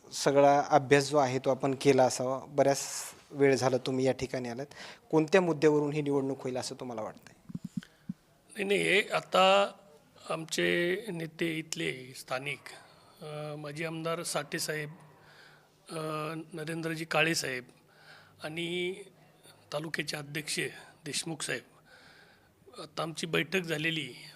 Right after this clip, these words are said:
Speaker 2: बैठक होऊन आघाडीचे जे सहयोगी आहेत, अ, राजकिशोर पापा मोदी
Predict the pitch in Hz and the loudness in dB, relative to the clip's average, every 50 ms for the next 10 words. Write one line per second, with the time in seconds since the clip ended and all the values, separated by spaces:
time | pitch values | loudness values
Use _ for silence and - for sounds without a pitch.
0 | - - - - 131 - - 160 151 - - 160 160 160 160 160 165 165 165 165 | -20 -16 -14 -14 -12 -8 -8 -8 -8 -8 -8 -8 -6 -4 -4 -4 -4 -6 -6 -8
1 | 170 - - - - - - - - _ _ _ _ _ _ _ - - - 143 | -10 -14 -20 -20 -20 -20 -20 -20 -20 _ _ _ _ _ _ _ -10 -6 -6 -6
2 | 143 143 160 156 170 156 147 - 165 165 165 165 165 165 - - - - - - | -4 -4 -6 -4 -6 -4 -4 -4 -2 0 0 0 -2 -4 -6 -10 -20 -20 -20 -20
3 | _ _ _ - 170 147 151 143 - - 165 165 175 175 175 170 160 127 120 123 | _ _ _ -16 -12 -10 -6 -4 -2 0 2 2 2 4 4 4 2 2 0 -6
4 | 120 - - - - - _ _ _ _ - - _ _ _ - - - 151 139 | -14 -16 -18 -20 -20 -20 _ _ _ _ -20 -20 _ _ _ -20 -18 -12 -10 -8
5 | 135 135 139 139 143 139 139 139 131 131 131 135 - - - - - - 156 151 | -8 -8 -8 -8 -10 -10 -10 -10 -10 -10 -10 -12 -12 -14 -14 -12 -10 -8 -8 -8
6 | 151 - 143 135 131 - 139 139 135 135 127 127 127 - - - | -8 -6 -8 -6 -6 -6 -8 -8 -8 -10 -12 -12 -14 -16 -18 -20